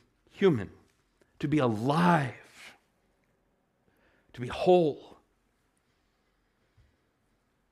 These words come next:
Well, how did Jesus do this? How did Jesus do this? How, how did he get to this place? And you say, "Well, he's Jesus. You know, he's, he's, like, winning the, the Be Nice Olympics here. Father, forgive them."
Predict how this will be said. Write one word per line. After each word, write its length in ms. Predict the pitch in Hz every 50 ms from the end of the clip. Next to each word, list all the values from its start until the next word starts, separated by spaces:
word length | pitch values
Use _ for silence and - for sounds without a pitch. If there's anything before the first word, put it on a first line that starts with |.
| _ _ _ _ _ _ -
Well, 120 | - - -
how 140 | 175 180
did 120 | 196 202 170
Jesus 360 | 147 180 180 175 160 165 -
do 200 | - - 175 180
this? 400 | 160 120 92 - - - - - _ _ _ _ _ _ _ _ _ _ _ _ _ _ _ _ _ _ _ _ _ _
How 100 | - 143
did 120 | 170 175
Jesus 300 | 156 170 175 165 147 135
do 180 | 123 - 170 160
this? 140 | 135 104 -
How, 140 | - 180 165
how 240 | 151 127 135 175
did 120 | 185 190 185
he 60 | 170
get 300 | 135 123 113 175 175 175
to 80 | 175 175
this 180 | 147 143 -
place? 600 | - - - - 156 156 120 92 90 - - - _ _ _ _ _
And 80 | - 143
you 20 |
say, 140 | 127 - 165
"Well, 160 | 147 143 135
he's 160 | 135 131 123 113
Jesus. 500 | 110 131 143 139 135 101 90 87 - -
You 60 | 113
know, 120 | 113 117
he's, 160 | 120 127 117
he's, 200 | 110 117 120 120
like, 220 | 120 117 113 - - - - -
winning 480 | 107 110 127 139 147 147 139 135 127 110
the, 100 | 117 113
the 260 | 107 101 - 101 113
Be 240 | 104 95 135 139 139
Nice 360 | 135 131 127 131 123 - -
Olympics 420 | 113 117 127 127 - 113 92 -
here. 220 | - 98 87 80 85
Father, 360 | - - 107 107 104 101 98
forgive 380 | 95 - 98 98 113 113 107
them." 220 | 104 87 73 65